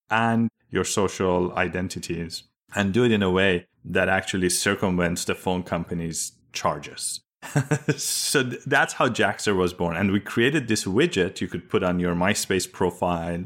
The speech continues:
or your Friendster page, Facebook page, that people could call you from it. And it would ring their phone, it would ring your phone, and you guys could talk to each other.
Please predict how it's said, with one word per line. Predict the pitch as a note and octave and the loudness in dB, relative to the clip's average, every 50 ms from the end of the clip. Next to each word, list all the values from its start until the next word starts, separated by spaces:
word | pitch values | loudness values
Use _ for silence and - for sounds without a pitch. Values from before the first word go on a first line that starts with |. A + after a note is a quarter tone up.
| - - | -12 -12
or | - D2+ D2 D2+ D2 - | -12 -12 -12 -12 -12 -8
your | - F#2 D2+ | -6 -6 -6
Friendster | C#2 - - F#2+ G#2 A#2+ - - - G#2 F#2 - | -6 -4 -2 2 2 2 2 2 2 0 0 0
page, | - - F#2 F2+ E2+ E2+ E2+ E2+ E2+ - - - - _ | 0 -2 0 0 0 0 -2 -4 -4 -8 -12 -16 -16 _
Facebook | - - - E2 F2+ - - - - - | -20 -10 -8 -6 -6 -4 -4 -6 -8 -8
page, | - - F#2 F2+ E2+ E2 F2 F2 - - _ _ _ _ _ | -4 -2 -2 0 0 -2 -4 -8 -12 -18 _ _ _ _ _
that | - G#2 G#2 G2+ F#2+ F#2 - - _ _ | -4 0 0 2 2 0 -4 -10 _ _
people | - A#2 - - A2 G#2 | -2 0 2 2 0 0
could | - - G2+ F2+ E2+ - _ _ | 2 0 -2 -2 -2 -4 _ _
call | - - - C3 C3 C3+ A#2 | -14 -2 0 2 2 4 2
you | F#2+ F2+ | 0 -2
from | F2 - - F2 D#2+ D2+ | -4 -4 -4 -4 -4 -4
it. | D2 E2 - - - - - - _ _ _ | -6 -10 -12 -8 -8 -10 -10 -10 _ _ _
And | - F#2 F2+ F2 F2 | -4 -2 -2 -2 -2
it | F#2 G2 | -2 -2
would | F2+ F2+ E2+ | -2 -2 0
ring | F#2 G2 G2 F#2+ G2 F#2 - _ _ | 0 2 2 2 0 -2 -6 _ _
their | - F2+ G2+ A2+ B2 | -2 2 2 2 2
phone, | - - D3 C#3+ D3 D3+ C#3+ - | 2 2 2 2 2 0 -2 -6
it | - | -6
would | F2+ F2+ F2+ F2 | -4 -4 -2 -2
ring | F2+ F#2 F2 E2+ E2+ - - _ _ | -4 -4 -4 -6 -8 -10 -14 _ _
your | - G2 G2+ G#2+ A#2 | -4 0 0 0 2
phone, | - - C3 B2+ B2+ B2+ C3 C3 - _ _ _ | 2 2 2 4 4 2 -2 -6 -12 _ _ _
and | - F#2 | -8 -8
you | F2 F2 | -8 -6
guys | - E2+ F#2 - | -6 -6 -6 -6
could | - - - - | -10 -14 -18 -8
talk | - - G#2 G#2 - | -2 -2 -2 -2 -2
to | - A#2 | -2 -2
each | A2 G#2+ - | -2 -2 0
other. | A#2+ G#2+ G2+ A2 G#2+ G#2+ | -2 -2 0 -2 -2 -4